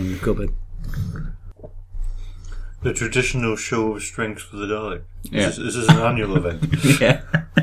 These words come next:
Speaker 2: Tossing the caber, so to speak.
Speaker 1: Yeah, he be-, he be-, bend the iron bar round, uh, round his neck. Uh, he breaks a plank of wood, which I suppose is a good thing, but
Speaker 2: Did he break a plank of wood?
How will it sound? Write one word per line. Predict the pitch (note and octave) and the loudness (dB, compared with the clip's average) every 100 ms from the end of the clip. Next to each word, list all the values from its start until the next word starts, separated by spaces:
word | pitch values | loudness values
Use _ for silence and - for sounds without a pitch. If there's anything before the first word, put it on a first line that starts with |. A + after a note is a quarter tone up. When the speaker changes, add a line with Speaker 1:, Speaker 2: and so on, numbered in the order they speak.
| - - - - - - - - | -14 -16 -20 -20 -20 -18 -12 -4
Speaker 2:
Tossing | G2+ G2 G2 G2 | -4 -2 -2 -4
the | |
caber, | F#2+ G2+ F#2 D#2 | -6 -6 -6 -8
so | - E2 | -10 -12
to | E2 | -14
speak. | F#2 - - - - - - | -10 -10 -8 -12 -12 -10 -6
Speaker 1:
Yeah, | - G2 F#2 | 2 4 8
he | A2 | 8
be-, | A#2 A#2 - | 6 4 4
he | G2 | 2
be-, | G#2 F#2 | 2 2
bend | G#2+ B2 B2 | 2 2 4
the | A2 G#2 | 4 4
iron | G#2 G#2 F2+ | 4 2 0
bar | F#2+ G2 G2 | 0 0 -2
round, | F#2+ F#2+ F#2+ F#2 | -2 -4 -4 -2
uh, | F2+ F2 E2+ | -2 -2 -4
round | F2+ F2+ | -4 -4
his | F2 F2 | -6 -4
neck. | F2+ E2 - _ - | -6 -6 -14 _ -10
Uh, | F#2 F#2+ F#2+ E2 - - | -6 -6 -6 -10 -16 -12
he | F2+ F2+ | -10 -10
breaks | E2 E2+ G2 G#2 - | -8 -2 0 0 -2
a | E2 | -6
plank | - F#2 F2+ | -2 -4 -2
of | F2 E2+ | -2 0
wood, | F2 E2+ - - - _ - - - - | -2 -4 -10 -20 -20 _ -10 -4 -4 -4
which | D#2+ - | -6 -6
I | F2+ | -10
suppose | - F2+ F2+ E2+ | -6 -4 -4 -6
is | E2+ | -10
a | |
good | F#2 E2+ | -12 -10
thing, | F#2 F#2 | -10 -8
but | F#2 F2+ - | -8 -8 -4
Speaker 2:
Did | B2+ | -2
he | C#3+ | 0
break | C3 C#3+ C#3 | 2 0 0
a | |
plank | C#3 D3 C#3+ | -4 -6 -6
of | D3 | -8
wood? | E3 | -8